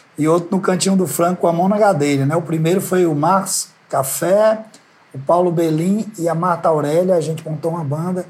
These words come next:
e ele se comprometeu aí aos dois, né? Os convites formais lá do pessoal do Dragão,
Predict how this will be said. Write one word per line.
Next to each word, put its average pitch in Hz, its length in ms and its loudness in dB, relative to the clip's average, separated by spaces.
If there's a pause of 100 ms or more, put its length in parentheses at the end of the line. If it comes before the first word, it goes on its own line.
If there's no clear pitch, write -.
(460)
e 160 160 0
ele 185 160 2
se - 160 0
comprometeu 185 760 2
aí 175 200 4
aos 165 240 0
dois, 156 380 0
né? 160 140 -4
Os 160 120 -4
convites 143 480 -4
formais 143 640 -2
lá 139 120 0
do 131 60 -6
pessoal 143 300 -6
do 131 60 -10
Dragão, 147 500 -2